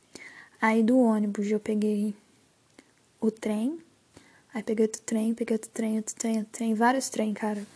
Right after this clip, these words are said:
Aí, mano, sério, gente, foram quatro horas de viagem. Eu saí, eu era, era o quê?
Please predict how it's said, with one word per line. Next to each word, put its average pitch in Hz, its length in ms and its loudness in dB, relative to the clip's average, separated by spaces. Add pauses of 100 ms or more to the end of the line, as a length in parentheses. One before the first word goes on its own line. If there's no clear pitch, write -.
(100)
Aí, 226 180 2 (340)
mano, 220 440 4
sério, 214 340 2
gente, 208 320 2
foram 214 300 4
quatro 233 420 -4
horas 220 220 4
de 214 80 -4
viagem. 196 460 0 (960)
Eu 220 100 4
saí, 220 520 4
eu 214 200 4
era, 214 260 2
era 220 200 4
o 214 40 2
quê? 202 340 0